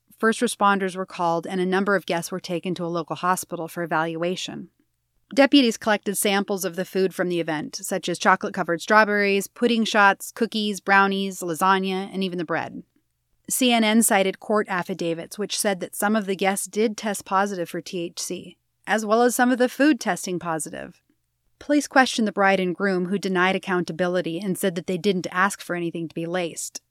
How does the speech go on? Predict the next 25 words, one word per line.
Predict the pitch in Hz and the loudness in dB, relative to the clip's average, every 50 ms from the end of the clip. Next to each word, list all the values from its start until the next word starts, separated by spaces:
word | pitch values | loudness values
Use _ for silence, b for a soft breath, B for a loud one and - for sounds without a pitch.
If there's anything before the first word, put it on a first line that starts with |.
| _ _ _ _ | _ _ _ _
However, | 196 208 220 220 220 214 196 202 190 | 0 4 6 6 6 6 6 4 2
in | 185 180 | 2 0
an | 175 185 | 0 2
affidavit, | 175 165 170 170 - 165 - 208 220 220 185 175 170 175 - | 2 2 2 0 -2 0 2 4 4 4 4 2 -2 -4 -6
one | 208 175 185 208 226 247 | -4 0 2 4 4 4
guest | 226 226 208 196 190 - | 6 6 4 4 4 2
said | - 196 185 170 | 0 -2 0 0
that | 180 175 | -2 0
after | - 175 180 190 190 - 214 | 4 6 6 6 6 2 -2
they | 185 185 180 | 0 2 2
asked | 180 175 175 175 - - | 4 4 2 2 0 -4
the | 185 | -6
bride | 175 - 175 165 165 170 170 | -2 2 2 4 4 2 0
if | 170 - | -2 -4
the | - 170 | -6 -6
food | 156 - 185 180 170 | -6 -4 -4 -4 -4
was | 175 170 - | -4 -4 -4
spiked, | - - - 175 175 196 220 - - - - 240 - | -4 2 4 4 4 4 2 -2 -10 -14 -16 -16 -16
the | - 165 196 | -10 -8 -6
bride | 170 190 202 196 214 220 214 | -2 2 4 6 6 6 4
responded, | 214 - - 202 196 190 180 185 190 185 233 277 | 0 -2 -2 -2 0 0 0 0 -2 -2 -4 -8
"Yes," | - 185 180 196 190 - - - - - | -10 -4 0 0 0 0 -2 -4 -8 -8
and | - - 180 | -6 -4 -2
acted | 175 170 165 - - 165 165 | -2 -2 -2 -4 -8 -8 -8
excited. | 156 - - - 185 175 175 170 - - - | -8 -8 -4 -2 0 0 0 -2 -6 -12 -18